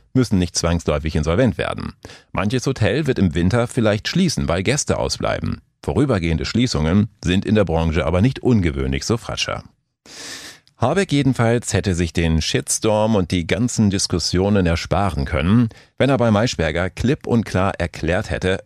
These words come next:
warum er eben nicht mit einer Pleitewelle rechnet. Denn er will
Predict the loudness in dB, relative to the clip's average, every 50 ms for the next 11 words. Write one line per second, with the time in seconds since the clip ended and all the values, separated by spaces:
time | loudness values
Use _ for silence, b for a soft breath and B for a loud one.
0 | _ -2 -2 -2 0 2 0 2 2 2 0 0 -2 -4 -4 -4 -4 -4 -6 -8
1 | -10 -8 -6 -4 -2 0 0 0 -2 -4 -2 -2 -2 -2 0 -2 -2 -2 -2 -2
2 | 0 -2 -2 -4 -4 -4 -6 -6 -6 -8 -12 _ _ _ _ -2 0 2 2 2
3 | 2 0 -2 -2 -2 -2 -2 0 0 0 0